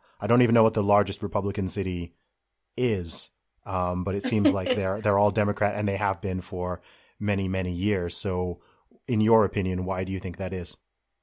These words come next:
Speaker 2: Yeah, so Republican city, I, I guess in U S would be San Diego is under a Republican mayor
Speaker 1: Okay.
Speaker 2: right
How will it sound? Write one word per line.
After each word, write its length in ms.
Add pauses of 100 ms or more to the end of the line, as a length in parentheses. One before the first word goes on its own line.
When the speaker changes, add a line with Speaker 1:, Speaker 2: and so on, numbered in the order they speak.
(140)
Speaker 2:
Yeah, 520
so 340
Republican 640
city, 380
I, 200
I 100
guess 240
in 100
U 160
S 180
would 140
be 120
San 340
Diego 580 (180)
is 100
under 280
a 60
Republican 640
mayor 340
Speaker 1:
Okay. 220
Speaker 2:
right 120